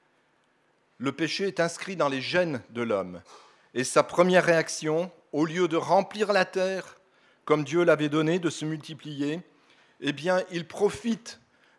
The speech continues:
du fait qu'il est dans une cohésion linguistique pour se concentrer à Babel, une ville qu'il a construite de ses mains et dans laquelle il va faire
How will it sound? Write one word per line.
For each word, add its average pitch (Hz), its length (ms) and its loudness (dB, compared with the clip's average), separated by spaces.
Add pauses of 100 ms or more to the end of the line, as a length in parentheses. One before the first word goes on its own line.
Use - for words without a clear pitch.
du 156 160 -4
fait 202 480 4
qu'il 170 240 -6
est 175 240 0 (300)
dans 147 200 -4
une 143 320 -6
cohésion 175 840 0 (380)
linguistique 185 840 -4 (840)
pour 185 220 0
se - 140 -2
concentrer 202 1000 0 (1000)
à 123 120 6
Babel, 147 560 6 (520)
une 135 180 -2
ville 160 340 -6
qu'il 147 180 -2
a 120 60 4
construite 165 540 -2
de 151 120 -2
ses 147 200 -6
mains 139 300 -2 (640)
et 139 80 -12
dans 165 140 -4
laquelle 190 440 -2
il 156 140 -8
va 139 140 4
faire 151 500 0